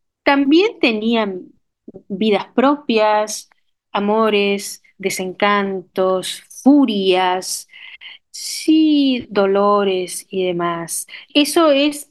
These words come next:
para mí prioritario y me parece que por eso nos interesa tanto la novela histórica, porque podemos entrar a la historia de otra manera,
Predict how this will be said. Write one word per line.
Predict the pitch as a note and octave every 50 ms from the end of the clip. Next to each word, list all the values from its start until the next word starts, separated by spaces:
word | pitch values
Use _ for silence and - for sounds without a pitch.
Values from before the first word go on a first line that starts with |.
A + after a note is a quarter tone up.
| _ _
para | A#3+ A3+ A3 A3 A3+
mí | A#3 B3+ D4 D#4+ E4+
prioritario | E4 - D4 C#4 C4+ B3 A#3 A3 G#3+ - - A#3 A#3 B3 B3+ C4+ C#4 C#4 D4 D#4 D#4 D#4+ E4+ E4+ D#4+ - _ _ _ _
y | - G#3
me | G3 G3 F#3+
parece | - G3 G3+ A3 A3 - D4+ D4 -
que | - - B3 B3 B3+ C4+ C#4+ C#4+ C#4 _ _ _ _ _ _ _ _ _ _ _ _ _ _ _ _
por | - B3+ B3+ C4
eso | D4 D#4 D#4 - - E4+ E4+ E4 D#4 D4+ D4 C#4+ C4+ C4 B3 A#3+ A3+ A#3 - _ _
nos | A3+ A3+ A3+ A#3+ A#3+ A#3+ - -
interesa | B3+ B3 A#3 A#3 B3+ B3 B3+ C#4 C#4+ C#4 - - D4 C4+ B3+ C4 - _ _ _ _
tanto | - B3 B3+ B3 B3+ B3+ B3+ - B3 B3
la | A3+ G#3 G3
novela | F#3+ F#3+ F#3+ F#3+ F#3+ G3 F#3+
histórica, | G3 G3 G3 - _ _ F#3+ F#3+ F3+ E3+ E3 E3 D#3+ D#3+ _ - D#3+ D#3+ D#3 D#3+ _ _ _ _ _ _ - - - _ _
porque | - - F3+ G3 G3+ - A#3 G#3+
podemos | A3 - A#3+ A#3+ B3+ C#4 D4 D#4 D#4+ E4 E4+ E4 - C#4+
entrar | B3+ A#3+ A3+ A3+ - A#3+ A#3+ A#3+ B3+ C4
a | C4 B3
la | A#3
historia | G#3+ G#3+ - _ _ A3+ A3 A3 A3+ A3 A3+ A3+ A#3 A#3+ A#3+ A#3+ A#3+ B3 C4 C4 _ _ _ _ _ _ _ _ _ _
de | F#3+ G3 G#3+ A#3 A3 A3
otra | A3+ A3+ - A#3+ A3+
manera, | A3 G#3+ A3+ B3+ C4+ A#3+ A#3 F#3+ F3 E3+ E3 E3 E3+ _